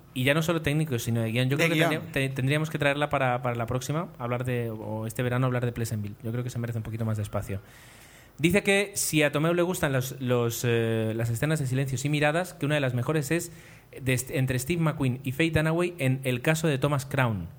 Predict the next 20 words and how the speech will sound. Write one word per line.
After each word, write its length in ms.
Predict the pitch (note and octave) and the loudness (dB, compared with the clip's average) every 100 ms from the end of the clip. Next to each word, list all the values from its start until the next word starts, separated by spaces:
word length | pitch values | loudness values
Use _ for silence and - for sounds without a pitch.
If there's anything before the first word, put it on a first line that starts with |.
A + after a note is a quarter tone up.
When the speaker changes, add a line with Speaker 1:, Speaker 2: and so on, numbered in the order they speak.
| - - | -20 -12
Speaker 2:
La 160 | C#3 B2+ | -6 -4
versión 380 | B2+ - C#3 C3+ | -4 -4 -2 -2
original, 380 | B2 - C3 | -4 -6 -2
Speaker 1:
La 60 | A#2+ | 0
versión 240 | A2 G#2+ A#2+ | 2 4 4
Speaker 2:
¿no? 20 | |
Speaker 1:
original, 340 | A#2+ A#2+ A2+ | 4 2 2
por 120 | G#2 | 0
Speaker 2:
No 100 | C3+ | 0
la 160 | C#3+ C#3 | 2 2
Speaker 1:
supuesto. 180 | C3+ C3 | 2 0
Speaker 2:
de 220 | B2+ A#2+ | -2 -2
Speaker 1:
René 320 | B2 B2+ C3+ | 0 2 4
Russo 400 | C3+ C#3 C3+ C#3+ | 2 0 0 2
y 480 | C3 A#2+ A2+ G#2+ G#2+ | 2 2 2 2 2
Speaker 2:
Pierce 220 | D3+ C#3+ | 2 0
Brosnan. 340 | C3+ C3 - B2 | 0 -2 -2 -4
Speaker 1:
y 60 | |
Pierce 240 | B2 A#2+ A2 | -2 -2 -2
Brosnan. 380 | G#2 F#2+ F#2 | -4 -6 -8